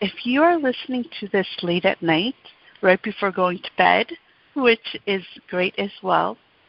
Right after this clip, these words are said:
you can lay down and let's listen to this meditation to help calm, to help renew,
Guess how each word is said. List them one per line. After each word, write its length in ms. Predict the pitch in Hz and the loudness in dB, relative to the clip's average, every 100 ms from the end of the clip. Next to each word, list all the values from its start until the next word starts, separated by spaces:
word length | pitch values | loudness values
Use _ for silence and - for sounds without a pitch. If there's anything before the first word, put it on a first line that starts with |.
| - - - - - - - - _ _ _ _ | -20 -16 -12 -12 -12 -14 -18 -20 _ _ _ _
you 140 | 214 202 | -4 -2
can 240 | 214 208 | -2 0
lay 220 | 196 185 | 0 0
down 520 | 170 165 160 180 247 330 _ _ - - - _ _ _ - - | 4 4 4 0 -4 -6 _ _ -20 -20 -20 _ _ _ -18 -4
and 300 | 196 185 190 | -2 -2 -2
let's 320 | 202 - - - | -4 -6 -14 -12
listen 400 | 185 214 - 247 - - | 0 0 0 -4 -4 -6
to 200 | 220 208 202 | -4 -2 -2
this 140 | 196 - | -4 -2
meditation 1000 | 185 180 196 - 170 156 - 175 165 170 - _ _ _ _ _ _ _ - | -2 -2 -2 -4 -2 -2 -2 -4 -4 -8 -12 _ _ _ _ _ _ _ 0
to 60 | 190 | 2
help 420 | - 190 185 180 - - _ _ _ _ | 2 0 -2 -4 -10 -20 _ _ _ _
calm, 680 | - - 170 - 170 196 262 - _ _ _ - | -8 -4 -4 -4 -6 -6 -8 -12 _ _ _ -8
to 100 | 196 | -6
help 500 | - - 180 180 180 - - - _ _ _ _ | -6 -4 -2 0 -2 -8 -20 -20 _ _ _ _
renew, 880 | - 180 180 180 180 185 185 185 196 | 0 0 -2 -4 -2 -2 -4 -6 -10